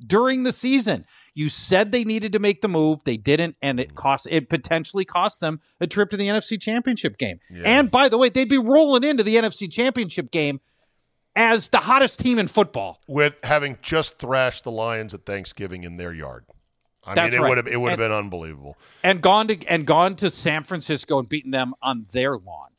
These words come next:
Speaker 2: And
Speaker 1: Unbelievable.
Speaker 2: right. And, and, and, and, and my friend and now yours, Kevin Workus, who was with us in Minneapolis, Lion
Speaker 1: Mm-hmm.
Speaker 2: fan, who
Speaker 1: Yeah.
Speaker 2: put on the purple jersey of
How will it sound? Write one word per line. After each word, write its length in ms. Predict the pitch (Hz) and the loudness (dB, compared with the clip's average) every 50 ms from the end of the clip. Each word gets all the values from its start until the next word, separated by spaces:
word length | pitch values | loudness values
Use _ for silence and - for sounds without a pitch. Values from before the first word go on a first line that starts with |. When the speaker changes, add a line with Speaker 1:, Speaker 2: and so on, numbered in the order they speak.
| _ _ - | _ _ -6
Speaker 2:
And 160 | 143 147 - | -4 -4 -4
Speaker 1:
Unbelievable. 380 | - 101 87 107 117 - - 80 | -4 -8 -8 -10 -12 -10 -10 -8
Speaker 2:
right. 180 | 90 87 82 - - | -8 -10 -10 -10 -14
And, 160 | 82 92 101 110 - - | -12 -10 -8 -8 -6 -6
and, 180 | 110 107 107 - | -8 -8 -8 -8
and, 260 | 104 107 107 101 104 - - | -8 -8 -8 -8 -12 -14 -12
and, 280 | 98 98 98 95 87 - | -12 -12 -12 -12 -12 -12
and 280 | 92 92 92 92 92 | -12 -12 -12 -12 -12
my 240 | 90 90 101 113 120 | -10 -6 -4 -4 -4
friend 360 | 117 - - 120 113 110 113 | -4 -4 -6 -4 -4 -4 -6
and 100 | 107 104 | -6 -6
now 140 | 104 101 101 | -4 -4 -4
yours, 460 | 101 98 98 92 92 95 98 92 - - _ _ - | -4 -6 -6 -8 -8 -8 -8 -10 -12 -16 _ _ -14
Kevin 320 | - - 101 101 107 107 98 | -8 -6 -6 -6 -6 -6 -6
Workus, 460 | 95 92 87 - - 85 85 - - | -6 -8 -8 -8 -10 -12 -12 -12 -12
who 80 | 92 82 | -12 -12
was 180 | 80 80 78 | -14 -14 -12
with 160 | 85 98 101 | -10 -8 -6
us 260 | 101 98 101 98 - - | -4 -4 -4 -6 -6 -10
in 140 | 90 98 101 | -10 -10 -8
Minneapolis, 800 | 104 107 113 127 139 165 185 175 - - 160 151 - - - - _ _ _ | -8 -6 -2 0 2 2 2 2 0 -6 -16 -16 -16 -16 -16 -18 _ _ _
Lion 460 | 92 104 120 135 156 175 175 156 135 117 | -8 -2 2 2 2 2 2 0 -4 -6
Speaker 1:
Mm-hmm. 80 | 113 | -8
Speaker 2:
fan, 380 | 101 101 92 90 92 95 104 120 - _ _ _ _ _ _ _ _ - | -8 -6 -6 -6 -6 -8 -8 -10 -14 _ _ _ _ _ _ _ _ -16
who 80 | 104 | -12
Speaker 1:
Yeah. 200 | 92 92 101 110 | -8 -4 0 2
Speaker 2:
put 100 | 139 170 | 2 4
on 300 | 170 160 160 160 160 156 | 4 2 2 0 -2 -2
the 100 | 120 92 | -4 -8
purple 520 | 82 _ - - - 139 - - 165 175 170 147 | -6 _ -4 -4 -4 -6 -12 -10 -12 -12 -12 -12
jersey 640 | 113 101 107 113 127 131 123 107 120 139 196 185 - _ _ _ _ _ _ _ _ _ - - | -12 -8 -6 -4 -4 -4 -4 -6 -10 -12 -12 -14 -20 _ _ _ _ _ _ _ _ _ -6 -2
of 600 | 104 104 104 101 101 98 98 87 82 - - | 0 2 2 2 0 -2 -4 -6 -10 -20 -20